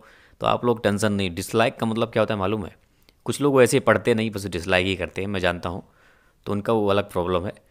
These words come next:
तो अगर आपके लाइफ में डिसलाइक होने लगे या आलोचना होने लगे, कुछ ऐसी चीज़ होने लगे, समझ लो आप सक्सेस मिल रही है आपको, सफलता के उस राह पे जब पहुँचोगे तो ऐसा होता है, तो रूल है,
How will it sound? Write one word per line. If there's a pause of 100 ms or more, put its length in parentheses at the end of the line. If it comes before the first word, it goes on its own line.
(500)
तो
अगर
आपके
लाइफ
में
डिसलाइक
होने
लगे (180)
या
आलोचना
होने
लगे,
कुछ
ऐसी
चीज़
होने
लगे,
समझ
लो
आप
सक्सेस (500)
मिल
रही
है
आपको, (360)
सफलता
के
उस
राह
पे
जब
पहुँचोगे
तो
ऐसा
होता
है, (600)
तो
रूल
है,